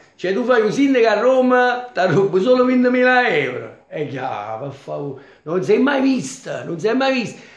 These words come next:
Ma manca i tempi, capite? E gli imperatori, Giulio Cesare, Tiberio, che ne so, Nerone, Nerone.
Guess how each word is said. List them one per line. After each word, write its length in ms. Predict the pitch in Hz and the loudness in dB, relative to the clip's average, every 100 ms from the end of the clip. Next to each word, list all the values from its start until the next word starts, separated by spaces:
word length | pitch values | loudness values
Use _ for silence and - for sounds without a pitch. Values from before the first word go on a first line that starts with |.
| _ | _
Ma 160 | - 214 | -10 -4
manca 320 | 254 320 320 | -2 -2 -2
i 80 | 311 | -2
tempi, 400 | 302 302 285 294 | -2 0 0 0
capite? 680 | 285 285 277 - - - - | 0 0 -2 -6 -8 -16 -6
E 120 | 254 | -2
gli 80 | 277 | 0
imperatori, 760 | 254 262 254 240 240 233 226 | 0 0 2 2 2 2 0
Giulio 300 | 202 240 240 | -4 -2 0
Cesare, 680 | - 226 226 220 226 226 226 | 2 4 4 4 0 2 0
Tiberio, 1160 | 233 202 196 233 220 220 214 226 226 226 214 - - - | 0 -4 0 2 2 2 2 2 0 -2 -4 -12 -20 -8
che 120 | 247 | -4
ne 140 | 254 | -2
so, 160 | 214 233 | 0 2
Nerone, 540 | 226 233 233 226 208 | 2 4 4 6 4
Nerone. 580 | - 185 208 190 139 127 | 2 0 2 0 -2 -10